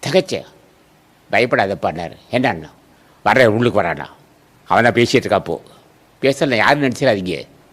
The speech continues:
முருகனே பேசிட்டு இருக்கா நினச்சே தப்பிச்சுக்கலாம் நீங்க.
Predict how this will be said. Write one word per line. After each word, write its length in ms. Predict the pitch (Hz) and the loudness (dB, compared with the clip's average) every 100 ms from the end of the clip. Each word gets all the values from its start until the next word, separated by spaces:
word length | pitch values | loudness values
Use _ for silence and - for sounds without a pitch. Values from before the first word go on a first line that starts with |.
| _ _ _ _ _ _ | _ _ _ _ _ _
முருகனே 340 | 104 95 120 165 147 | -2 2 4 4 4
பேசிட்டு 240 | 139 151 | 4 4
இருக்கா 160 | 123 127 | 4 4
நினச்சே 280 | 135 123 180 - | 4 2 4 4
தப்பிச்சுக்கலாம் 440 | 131 131 143 110 101 | 4 2 2 2 -2
நீங்க. 160 | 85 | -8